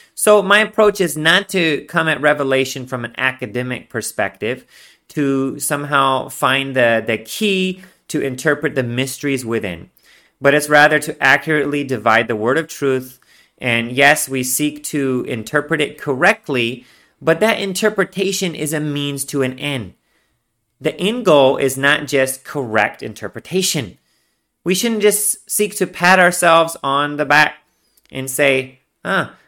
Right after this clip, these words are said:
I, I did a good job studying Revelation. I now fully understand it." The goal is application. That is why I like the term study and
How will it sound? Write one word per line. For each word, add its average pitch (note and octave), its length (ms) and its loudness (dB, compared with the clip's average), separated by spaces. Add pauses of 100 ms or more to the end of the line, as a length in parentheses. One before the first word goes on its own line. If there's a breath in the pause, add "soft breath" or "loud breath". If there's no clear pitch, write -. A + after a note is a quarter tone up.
(100)
I, D#3 280 -2
I - 20 -2
did D3+ 160 -2
a D3+ 140 -2
good D3+ 120 -4
job D3 240 4
studying C#3 300 -4
Revelation. C3+ 580 -2
I A2 80 -6
now A2+ 200 -4
fully A#2 400 -6
understand A#2+ 640 -8
it." - 220 -6 (400)
The D#3 80 -2
goal B2 480 0
is G#2+ 400 -6
application. A2 880 -8 (640)
That C#3+ 200 4
is E3 180 -2
why C#3 640 0 (480)
I C3+ 380 2
like B2 320 0
the C3 100 -6
term A#2+ 420 -6
study A#2 800 -6
and F#2+ 340 -10